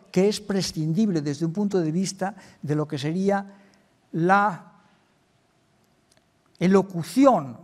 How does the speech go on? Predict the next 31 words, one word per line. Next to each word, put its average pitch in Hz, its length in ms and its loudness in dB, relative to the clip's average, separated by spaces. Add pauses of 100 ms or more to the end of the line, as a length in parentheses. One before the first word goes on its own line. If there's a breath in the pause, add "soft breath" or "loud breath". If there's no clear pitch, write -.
de 147 160 -4
una 156 240 0
narración, 135 760 -2 (300)
eh, 170 100 -10 (440)
el 165 140 -4
contar 185 360 2
una 226 200 -2
historia, 160 800 0
eh, 147 380 -10
sea, 175 540 -2
eh, - 200 -12
la 160 120 -2
de 147 80 -6
las 151 180 -6
hilanderas 160 720 -2 (320 loud breath)
en 156 180 -4
un 165 160 0
lanificium 196 800 -2 (300 loud breath)
o 202 360 2 (100)
la 160 460 0
de 151 220 -4
la 127 140 -4
fábula, 147 720 -4
eh, 131 200 -8
de 139 120 -6
Aracne 131 460 -4
en 123 80 -8
el 120 140 -8
segundo 139 340 -8
término. 139 380 -2 (480 loud breath)
Este, 170 220 -6